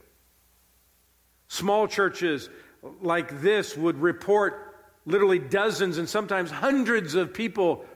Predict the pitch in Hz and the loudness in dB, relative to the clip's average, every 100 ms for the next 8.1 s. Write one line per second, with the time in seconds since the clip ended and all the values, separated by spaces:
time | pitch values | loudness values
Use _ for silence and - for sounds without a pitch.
0 | - - 175 226 226 202 180 208 208 202 | -20 -6 -4 -2 -2 -2 -2 0 0 0
1 | 180 202 220 214 185 - 175 180 196 180 | -2 0 0 2 -2 -4 0 2 2 -2
2 | - 190 220 185 143 156 - - - _ | -4 -2 2 2 0 -4 -6 -16 -20 _
3 | _ _ _ _ _ _ _ _ - 156 | _ _ _ _ _ _ _ _ -6 -4
4 | 143 160 156 143 143 - 131 113 160 143 | 0 2 2 0 -4 -6 -10 -6 -4 -4
5 | - - - _ - 120 139 - 131 127 | -6 -18 -20 _ -14 -8 -8 -6 -8 -6
6 | 123 123 - 156 151 127 120 131 127 139 | -8 -8 -4 -2 -2 -2 -4 -6 -6 -8
7 | 131 123 123 120 - 123 123 151 165 131 | -6 -6 -6 -8 -6 -6 -4 -2 -2 -4